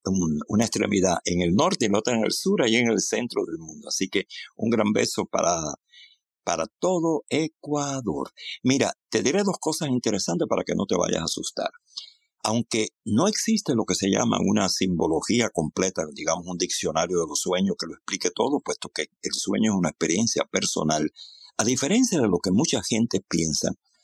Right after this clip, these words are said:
el sueño con excrementos no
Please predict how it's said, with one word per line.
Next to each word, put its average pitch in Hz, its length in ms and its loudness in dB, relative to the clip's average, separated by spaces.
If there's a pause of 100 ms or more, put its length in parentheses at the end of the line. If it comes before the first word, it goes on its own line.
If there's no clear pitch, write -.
(140)
el 110 120 2
sueño 175 420 2 (120)
con 107 240 0 (180)
excrementos - 1160 -2 (580)
no 113 440 2